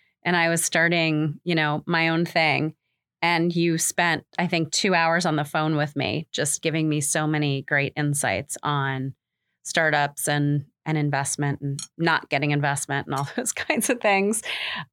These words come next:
What's the thing that you, like, the one thing that, that you continuously pass on to people, whether it's somebody on your team, your students?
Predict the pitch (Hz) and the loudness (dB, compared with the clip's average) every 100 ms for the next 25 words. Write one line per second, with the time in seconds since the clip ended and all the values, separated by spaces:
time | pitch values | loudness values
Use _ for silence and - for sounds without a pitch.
0 | _ 202 220 247 - 254 247 240 226 202 | _ 0 0 0 -2 -2 0 2 2 4
1 | 185 175 180 185 185 185 185 175 - 170 | 2 0 0 2 2 2 2 0 -2 -4
2 | 170 165 160 170 170 175 170 175 165 165 | -2 -2 2 2 4 2 0 0 2 2
3 | 160 - 160 151 - _ 175 165 175 156 | 0 -4 -4 -4 -6 _ -4 -2 -2 0
4 | 185 175 165 165 151 - 147 147 156 156 | 2 2 0 -2 -2 -2 -2 0 0 -2
5 | - 156 143 - - 147 _ _ - 165 | -4 -6 -4 -2 -2 -4 _ _ -4 0
6 | 156 151 - _ - - 170 165 156 151 | 0 0 -6 _ -6 0 2 2 2 0
7 | 143 - 175 165 160 147 - - 160 156 | 0 2 4 4 2 0 -2 0 2 2
8 | 151 147 147 - | 2 0 -2 -4